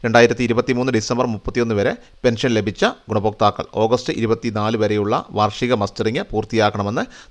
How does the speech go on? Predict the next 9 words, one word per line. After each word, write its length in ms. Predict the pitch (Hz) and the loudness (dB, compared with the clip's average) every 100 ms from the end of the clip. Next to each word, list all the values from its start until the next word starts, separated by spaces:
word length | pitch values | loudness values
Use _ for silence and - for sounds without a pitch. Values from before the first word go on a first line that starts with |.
| - | 0
ധനവകുപ്പ് 440 | 113 107 233 117 - | 2 4 2 0 -4
ഉത്തരവിട്ടിട്ടുണ്ട്. 580 | - 110 101 95 98 110 226 - - 110 | -2 0 0 -2 -2 -2 -2 -8 -8 -6
അക്ഷയ 240 | 110 131 117 117 | 0 2 4 4
കേന്ദ്രങ്ങളിൽ 400 | 110 113 143 - | 0 2 0 0
അംഗീകൃത 440 | 107 113 113 113 120 - - | -2 0 0 2 0 0 -2
സേവനത്തുക 440 | 104 110 113 113 107 | -2 -2 0 0 0
നൽകി 220 | 104 147 - | -2 -2 -4
ഗുണഭോക്താക്കൾക്ക് 720 | 101 104 107 101 104 107 101 - | -4 -2 0 0 0 -2 -4 -4
നടപടി 300 | 104 104 104 | -2 0 0